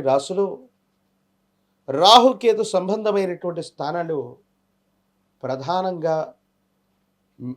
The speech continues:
అన్ని రకాలైనటువంటి విషయాల మీద వాటి యొక్క ప్రభావం అన్నటువంటిది ఉంటుంది. భారతదేశంలో కనిపించేవి ఈ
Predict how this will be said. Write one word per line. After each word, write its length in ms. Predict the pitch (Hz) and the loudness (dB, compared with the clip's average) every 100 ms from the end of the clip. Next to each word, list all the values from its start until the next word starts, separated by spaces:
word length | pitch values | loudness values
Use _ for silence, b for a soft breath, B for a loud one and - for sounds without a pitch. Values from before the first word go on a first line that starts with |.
| - | -10
అన్ని 180 | 139 196 202 | -6 -2 -2
రకాలైనటువంటి 720 | 190 185 165 160 151 156 135 120 | 0 0 0 -4 -6 -6 -6 -8
విషయాల 320 | 127 180 180 151 | -6 -2 -2 -2
మీద 120 | 147 127 | -6 -6
వాటి 160 | 127 135 | -4 -6
యొక్క 160 | 131 135 - | -8 -12 -6
ప్రభావం 360 | 139 151 185 180 | -6 -2 -2 -2
అన్నటువంటిది 420 | 165 151 143 139 131 | -6 -10 -12 -10 -12
ఉంటుంది. 320 | 143 139 139 - - _ _ 113 | -12 -8 -8 -10 -20 _ _ -14
భారతదేశంలో 680 | 147 185 190 170 165 175 160 156 | -4 -4 -4 -10 -10 -6 -4 -4
కనిపించేవి 600 | 151 180 160 185 185 254 285 _ _ _ _ _ _ _ _ _ _ _ | -8 -10 -10 -8 -6 -6 -8 _ _ _ _ _ _ _ _ _ _ _
ఈ 80 | - | -8